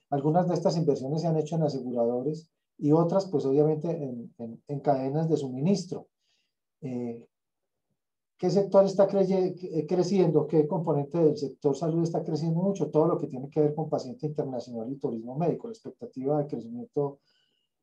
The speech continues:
según el Ministerio de Comercio, es del treinta y dos por ciento en el, en el, en los próximos años.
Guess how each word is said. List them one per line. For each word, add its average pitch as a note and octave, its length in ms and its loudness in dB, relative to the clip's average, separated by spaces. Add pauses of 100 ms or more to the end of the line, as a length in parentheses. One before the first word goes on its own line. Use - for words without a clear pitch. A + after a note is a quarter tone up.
(280)
según C#3 320 0
el D#3 80 4
Ministerio C#3 560 2
de D3 80 8
Comercio, D3 720 -2 (500)
es C#3 140 0
del E3 140 2
treinta D3+ 320 2
y C3 80 0
dos B2 160 -4
por D3 160 2
ciento D#3 260 -2
en C#3 120 0
el, A#2 260 -10
en A#2 180 -10
el, G#2 280 -12 (680)
en B2+ 80 -12
los B2 120 -10
próximos D#3 460 0
años. D#3+ 500 0